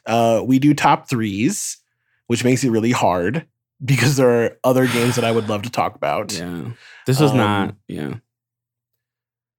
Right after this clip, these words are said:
Speaker 2: Not an easy list.
Speaker 1: Yeah, not an easy list at all. Um,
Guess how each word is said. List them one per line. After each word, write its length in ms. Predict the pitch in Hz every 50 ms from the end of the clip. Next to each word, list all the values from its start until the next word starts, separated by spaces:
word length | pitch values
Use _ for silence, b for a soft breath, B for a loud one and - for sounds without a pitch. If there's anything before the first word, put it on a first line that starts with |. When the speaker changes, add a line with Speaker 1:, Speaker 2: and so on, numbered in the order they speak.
| _ _ _ _ _ _ _ _ _ _ _ _ _ _ _ _ _ _ _ _ _ _ _ _ _ _ _
Speaker 2:
Not 220 | 110 104 104 104 92
an 60 | 92
easy 200 | 95 92 110 98
list. 400 | 76 80 76 71 64 - - - _ _ _ _ _ _ _ _ _ _ _ _ _ _
Speaker 1:
Yeah, 260 | 135 143 117 87 78
not 200 | 78 92 107 117
an 100 | 120 123
easy 180 | 120 120 123 117
list 220 | 107 104 - -
at 60 | 98 85
all. 280 | 76 71 73 87 b b b b b b
Um, 600 | - 104 104 104 101 101 98 98 95 92 90 -